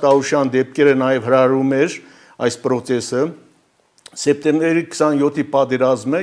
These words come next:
և քառասունչորս օրյա պատերազմը այդ կենտրոնների, կազմակերպված ուղղորդվող կենտրոնների սխալը հետևյալն էր, որ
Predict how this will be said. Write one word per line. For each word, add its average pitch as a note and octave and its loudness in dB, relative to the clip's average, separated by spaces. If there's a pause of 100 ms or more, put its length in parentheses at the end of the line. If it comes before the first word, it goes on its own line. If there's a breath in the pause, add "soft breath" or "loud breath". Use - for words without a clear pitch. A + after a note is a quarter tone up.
և E3+ -4 (580 loud breath)
քառասունչորս D#3 0
օրյա D3+ 2
պատերազմը E3 0 (180)
այդ - 0
կենտրոնների, E3 -2 (560 soft breath)
կազմակերպված D3 2 (380 soft breath)
ուղղորդվող C#3 -2
կենտրոնների D3 -2 (440 loud breath)
սխալը F#3+ 0
հետևյալն D#3 2
էր, G2+ -6
որ C#3+ -2